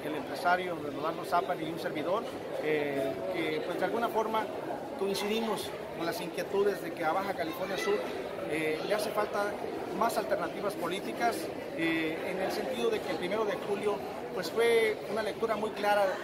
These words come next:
de los ciudadanos que se hartaron de ciertos partidos y que hoy, eh, pues, también hay un electorado que está en desánimo,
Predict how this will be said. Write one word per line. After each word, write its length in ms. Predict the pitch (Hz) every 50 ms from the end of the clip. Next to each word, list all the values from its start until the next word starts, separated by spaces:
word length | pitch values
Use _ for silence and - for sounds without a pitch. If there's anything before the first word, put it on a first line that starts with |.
| 139
de 60 | 156 156
los 120 | 160 156
ciudadanos 540 | - 165 160 156 165 185 196 208 208 185 - - - - - - - -
que 180 | - 170 170 160
se 140 | - - 185
hartaron 420 | 180 175 190 202 220 214 220 202
de 100 | 185 175
ciertos 340 | - - 202 196 - 190 175
partidos 560 | - - 165 - - 175 180 180 196 190 - - - - - - - -
y 40 | 143
que 180 | 135 - 170 175
hoy, 300 | 185 220 233 233 233 - - 196
eh, 500 | 180 180 175 170 165 165 160 156 147 135 - - - - - -
pues, 140 | - 180 -
también 320 | 208 196 196 214 247 240 - - - - - - - - - -
hay 100 | 196 208
un 220 | 214 214 220 220
electorado 560 | 220 208 202 - - 180 185 196 208 208 202
que 60 | 196
está 160 | 175 - 202 196
en 80 | 202
desánimo, 480 | 196 - - 196 202 196 190 180 170